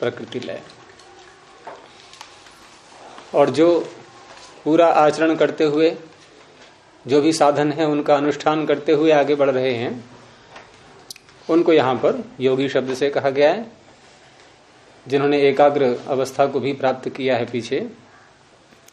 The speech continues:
तो उनके लिए ये उपाय बताए जा रहे हैं। और इन उपायों में वो संप्रज्ञात समाधि भी आ जाएगी और अन्य भी कुछ सहायक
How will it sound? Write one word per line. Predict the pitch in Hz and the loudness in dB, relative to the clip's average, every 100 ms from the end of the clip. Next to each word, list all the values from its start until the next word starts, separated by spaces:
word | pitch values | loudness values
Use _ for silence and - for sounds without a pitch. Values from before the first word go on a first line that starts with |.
| _ - - - - - _ | _ -20 -20 -20 -20 -20 _
तो | 147 | 2
उनके | 151 160 175 | 2 2 4
लिए | 175 175 | 4 6
ये | 165 | 4
उपाय | 156 151 151 | 4 4 4
बताए | 143 147 143 | 4 4 4
जा | 135 | 4
रहे | 131 123 123 | 2 2 -2
हैं। | 120 | -4
और | 110 110 135 240 - - - - - - - - - - - - - - - - - - | -4 -4 -4 -8 -16 -20 -20 -20 -20 -20 -20 -20 -20 -20 -20 -20 -20 -20 -20 -20 -6 2
इन | 170 | 4
उपायों | 160 156 160 | 6 6 6
में | 170 175 | 6 4
वो | 165 165 156 | 4 4 2
संप्रज्ञात | - 147 147 139 160 156 | 2 0 0 0 0 0
समाधि | 156 147 147 135 | 0 0 0 0
भी | 160 | 4
आ | 165 | 4
जाएगी | 156 175 180 233 117 - - _ - - - - _ - | 4 4 2 -2 -8 -16 -20 _ -20 -20 -20 -20 _ 2
और | 185 | 2
अन्य | - 143 147 | 2 0 2
भी | 127 147 | 2 0
कुछ | - 147 | -2 -2
सहायक | 151 - 127 131 170 220 233 | 0 2 4 4 2 0 -4